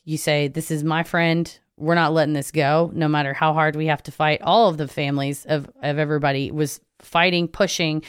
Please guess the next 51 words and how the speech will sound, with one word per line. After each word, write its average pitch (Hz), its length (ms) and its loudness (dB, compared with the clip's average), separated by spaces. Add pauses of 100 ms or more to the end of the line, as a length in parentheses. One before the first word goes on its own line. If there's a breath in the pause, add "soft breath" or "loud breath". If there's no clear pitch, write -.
(240 loud breath)
pushing 170 520 0
there 160 360 2
every 165 200 2
day 165 200 4
at 151 80 0
the 151 80 -4
trial, 151 580 0 (320 soft breath)
making 160 280 2
sure 160 200 0
he 160 160 -2
was 156 160 0
convicted. 147 600 -4 (440 soft breath)
And 165 480 2 (160)
I 165 80 0
think 196 520 0
what 160 560 0
the 160 100 -6
book 170 240 -2
I 156 100 2
was 147 140 -2
re-, 156 100 -4
my 147 280 -2
Zen 165 240 0
book 165 160 0
this - 180 -6
morning 151 280 0
was 143 100 -6
saying, 147 340 -2
we 160 180 -2
should - 200 -4
all 170 160 2
take 170 280 -2
suffering 165 580 0
and 147 160 -4
turn 165 220 0
it 156 120 2
into 147 220 0
wisdom. 170 520 0 (540 soft breath)
And 165 180 0
so 156 300 2
there's 165 240 2
so 190 420 2
much 170 220 0
suffering 180 460 0
in 196 100 0
this 185 160 -2
case, 185 460 0
you 170 120 -2
know, 151 60 0
s-, - 180 -8
like 151 180 -8